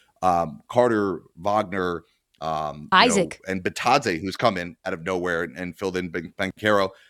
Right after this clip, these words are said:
Speaker 1: Yeah, and, and, and the fact that they're so deep in the guard rotation, like, their guards even, I don't, you know, Cole Anthony's had some really good games, thirty-point game the other night, but I,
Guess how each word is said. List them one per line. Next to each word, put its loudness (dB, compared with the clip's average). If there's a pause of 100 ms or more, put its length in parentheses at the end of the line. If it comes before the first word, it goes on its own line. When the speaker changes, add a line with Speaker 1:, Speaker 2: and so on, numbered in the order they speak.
(100)
Speaker 1:
Yeah, 2
and, -2
and, 0
and 2
the 2
fact 2
that -2
they're 0
so 0
deep -4
in -4
the -2
guard 2
rotation, -4
like, 0
their -2
guards 2
even, -6
I -6
don't, -2 (160)
you -8
know, -4
Cole -2
Anthony's -4
had -6
some -10
really -4
good -10
games, -6
thirty-point -4
game -4
the 0
other -2
night, 0
but -4 (200)
I, 4